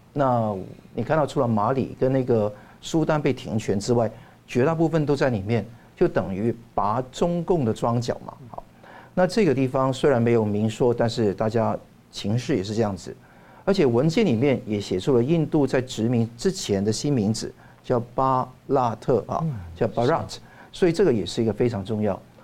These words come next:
Speaker 1: 而且要印度，其实暗示印度要成为印度二点零，可能最后取-，取代中国。所以这一点的话，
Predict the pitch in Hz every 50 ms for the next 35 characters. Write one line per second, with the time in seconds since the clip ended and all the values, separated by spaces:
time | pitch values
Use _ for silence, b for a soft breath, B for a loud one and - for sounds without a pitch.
0 | B B - 151 - 110 95 92 123 147 151 139 135 139 175 190 170 143 - 185
1 | 170 135 90 - - - - - 139 139 - 107 - - - 165 151 127 113 -
2 | - - 131 117 143 143 131 120 113 147 131 113 - B B B B 147 135 -
3 | 117 113 110 107 143 180 170 151 135 - - 170 139 113 - - - - 170 123
4 | - 95 73 64 - 73 65 - - - - _ _ - - 131 101 107 104 139
5 | 131 117 113 - - 98 - - - 92 98 98 101 107 98 95 - - - -
6 | - - B B B B B B B B B - - 165 156 147 - 196 196 180
7 | 131 117 98 104 101 127 131 120 165